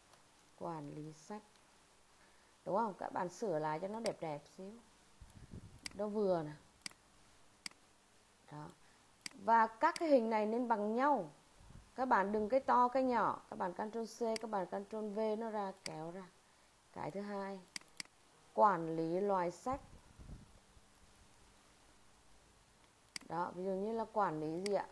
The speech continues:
Quản lý, ờ, người mượn ha. Sinh viên đi. Người mượn.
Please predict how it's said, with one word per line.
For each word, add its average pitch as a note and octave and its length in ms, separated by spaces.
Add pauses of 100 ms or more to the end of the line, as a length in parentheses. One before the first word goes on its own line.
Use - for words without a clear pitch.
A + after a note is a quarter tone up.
(1600)
Quản D#3+ 460
lý, E3 300 (2000)
ờ, F#2 500 (440)
người G#3 340
mượn G3+ 320
ha. A#3 240 (760)
Sinh B3 300
viên C#4 260
đi. C4 120 (640)
Người G#3 180
mượn. G3 280